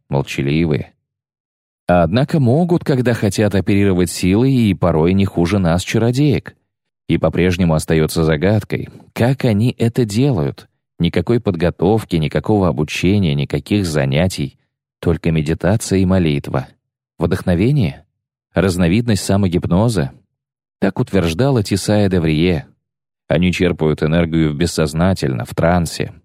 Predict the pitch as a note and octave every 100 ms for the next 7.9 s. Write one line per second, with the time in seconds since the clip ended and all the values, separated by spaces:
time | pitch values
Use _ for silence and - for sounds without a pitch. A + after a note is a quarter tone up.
0 | _ D#2+ F#2 G2+ A#2 C3+ C3 G#2+ F#2 F2
1 | G#2 A#2+ - F#2 - F#2 G2+ F#2+ - F2
2 | E2+ - F#2+ E2+ D#2 E2+ G2 F#2 E2+ E2+
3 | D#2+ D#2+ D2+ C#2 C#2+ F2 B2+ - _ _
4 | - G2+ F2+ G2 C#3 C#3 B2+ A#2 G2+ G#2
5 | - A2 G2+ A2 A2+ A2+ B2 F2+ C#2 B1+
6 | - _ _ _ _ - F2+ F2 F2+ E2
7 | G2 F#2 E2 D#2+ D#2+ A2+ G2 D2+ -